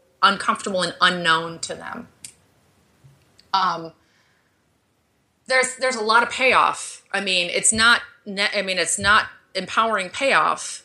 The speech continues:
but there's a lot of payoff to sitting around in, in negative beliefs where it gives you a reason. I, I'm gonna say, I'm gonna say me. It, it gave me a reason to,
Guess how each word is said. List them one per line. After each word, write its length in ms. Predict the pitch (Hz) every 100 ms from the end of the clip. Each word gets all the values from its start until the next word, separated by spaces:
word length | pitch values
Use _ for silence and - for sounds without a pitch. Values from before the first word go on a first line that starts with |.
| -
but 120 | 196
there's 160 | 196
a 60 | -
lot 240 | 190 196
of 220 | 277 240 -
payoff 760 | - 277 269 151 151 156 - 185
to 600 | - 196 180 175 175 - _ _ _ _ _ _ _ _ _ _ _ _ _
sitting 360 | - - 220 196
around 320 | 185 175 170
in, 140 | 165 170
in 200 | 180 180
negative 440 | 175 170 170 160
beliefs 680 | 170 165 160 - - - -
where 420 | 180 175 175 170 - - _ _
it 140 | 190 -
gives 260 | 202 202
you 80 | 196
a 80 | 180
reason. 720 | 185 202 196 185 165 170 180 -
I, 100 | - -
I'm 180 | 165 175
gonna 140 | 196
say, 140 | 180 185
I'm 180 | 156
gonna 120 | 180 170
say 280 | - 160 175
me. 460 | 185 214 196 151
It, 180 | - 175 -
it 140 | -
gave 280 | 196 202 175
me 380 | 190 220 277 254
a 120 | 170
reason 640 | 160 156 151 151 151 165 - _ _ _ _ _ _ _ _ -
to, 380 | - 214 196